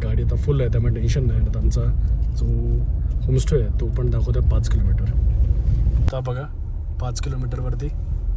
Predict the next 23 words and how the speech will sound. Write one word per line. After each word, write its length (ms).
आपला 520
होमस्टे 340
आहे, 340
तर 40
आता 120
आपल्याला 240
परत 280
क्लाइंब 260
करून 220
जायचं 260
आहे 100
वरती 240
कल्पना. 520
आणि 400
बघा, 280
आपण 240
हाईट 260
गेनच 280
करत 160
चाललो 300
आहे, 180
म्हणजे 240
ना 80